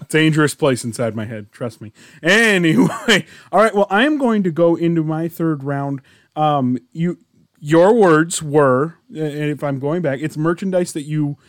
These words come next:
have to be able to display or play with, right? Like, that's what you would do. You did not specify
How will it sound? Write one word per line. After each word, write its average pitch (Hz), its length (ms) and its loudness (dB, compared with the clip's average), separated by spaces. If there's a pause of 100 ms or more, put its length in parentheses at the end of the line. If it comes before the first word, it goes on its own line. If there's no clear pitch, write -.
(160)
have 151 200 -4
to 151 60 -16
be 160 100 -2
able 147 140 0
to 131 100 -8
display 151 460 -2
or 135 80 0
play 110 280 -6
with, 87 260 -14
right? 139 240 0
Like, 131 320 -4
that's 143 340 -4
what 139 200 -6
you 123 120 -6
would 113 160 -12
do. 127 220 -6 (580)
You 156 160 -2
did 190 380 -2
not 190 260 -2
specify 117 920 -4